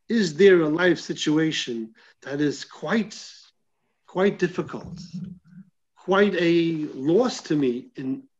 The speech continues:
in a certain sense, in its, in its basic makeup,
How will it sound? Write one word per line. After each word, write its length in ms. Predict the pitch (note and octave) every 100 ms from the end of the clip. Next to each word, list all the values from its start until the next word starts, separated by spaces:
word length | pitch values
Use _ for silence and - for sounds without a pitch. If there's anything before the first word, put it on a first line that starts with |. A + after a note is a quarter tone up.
| _ _
in 80 | D3+
a 40 |
certain 360 | - - D3 C3
sense, 640 | - C#3+ E2 - - - _ -
in 140 | E3+
its, 380 | D#3 D#3 - - _ - -
in 80 | D#3
its 120 | B2
basic 440 | F3 F#3 - D3
makeup, 400 | D3+ D#3 - -